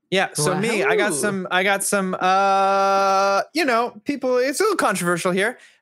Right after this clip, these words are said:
Speaker 1: Pepe Le Pew has been removed from Space Jam Two, citing that he, uh, as a character, promotes, uh, rape culture.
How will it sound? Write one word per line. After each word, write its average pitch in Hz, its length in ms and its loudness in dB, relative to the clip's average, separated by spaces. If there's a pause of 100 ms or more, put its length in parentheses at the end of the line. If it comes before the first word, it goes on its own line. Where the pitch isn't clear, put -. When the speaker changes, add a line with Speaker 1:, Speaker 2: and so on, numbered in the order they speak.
Speaker 1:
Pepe 285 200 0
Le 247 100 0
Pew 226 220 -4
has 202 120 -2
been 175 200 -2
removed 170 420 0
from 165 180 -2
Space 156 360 -2
Jam 147 260 -2
Two, 139 420 -2 (440)
citing 180 540 0
that 160 120 -2
he, 151 380 -2
uh, - 80 -6
as 143 260 0
a - 40 -6
character, 160 500 0
promotes, 143 600 -4
uh, 135 240 2
rape 214 220 -4
culture. 123 440 -4